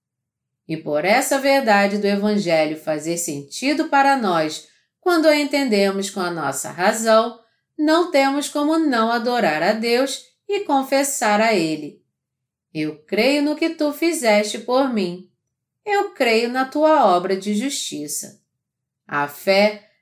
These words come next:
não é nada mais do que isso. Olhar com reverência para o que Deus fez por nós e crer nisto é ter fé.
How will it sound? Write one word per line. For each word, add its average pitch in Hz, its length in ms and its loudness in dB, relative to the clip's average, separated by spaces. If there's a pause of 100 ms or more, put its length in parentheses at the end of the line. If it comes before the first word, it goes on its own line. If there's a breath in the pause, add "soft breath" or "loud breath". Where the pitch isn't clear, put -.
não 175 140 -4
é 165 140 0
nada 269 500 2
mais 262 340 0
do 269 120 -6
que 294 120 -6
isso. 190 680 -4 (800)
Olhar 175 640 2
com 190 140 -2
reverência 190 760 0
para 220 240 2
o 202 80 -2
que 208 120 -4
Deus 262 340 2
fez 196 340 0
por 214 280 -2
nós 143 520 -2 (280 soft breath)
e 262 160 0
crer 214 280 2
nisto 269 680 -2 (280)
é 240 200 2
ter 240 260 0
fé. 156 540 -4